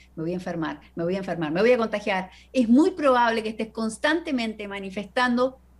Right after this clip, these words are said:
lo que estés visualizando, lo que estés pensando, es como lo que lo estás llamando constantemente,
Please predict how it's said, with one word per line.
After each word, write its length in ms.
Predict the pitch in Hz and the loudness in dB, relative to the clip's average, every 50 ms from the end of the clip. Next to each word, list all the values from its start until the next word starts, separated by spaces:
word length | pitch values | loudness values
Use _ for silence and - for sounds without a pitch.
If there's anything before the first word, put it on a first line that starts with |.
| _ _ _ - | _ _ _ -8
lo 160 | 202 190 190 | -6 -6 -6
que 80 | 185 185 | -6 -6
estés 180 | 185 214 208 | -6 -6 -6
visualizando, 680 | 214 208 208 - 202 190 196 185 - 208 202 196 202 190 | -6 -6 -6 -6 -6 -6 -4 -4 -4 -4 -4 -4 -4 -6
lo 80 | 180 | -6
que 60 | 180 175 | -8 -8
estés 180 | 180 - 190 | -8 -8 -8
pensando, 500 | 190 - 190 185 180 180 - 196 190 190 | -6 -4 -2 -2 -2 -2 -2 -2 -2 -2
es 60 | 190 | -4
como 160 | - 220 208 190 | -6 -6 -6 -4
lo 40 | |
que 60 | 175 180 | -4 -6
lo 80 | 170 | -8
estás 260 | 170 - 202 190 - | -8 -8 -8 -8 -6
llamando 440 | - 214 202 196 208 220 226 226 226 | -6 -4 -4 -2 -2 0 0 0 -2
constantemente, 960 | 226 185 175 170 - 185 180 185 185 190 185 180 175 165 160 151 175 180 180 | -2 -4 -8 -6 -6 -6 -6 -4 -4 -4 -2 -2 -2 -2 -2 -4 -6 -6 -6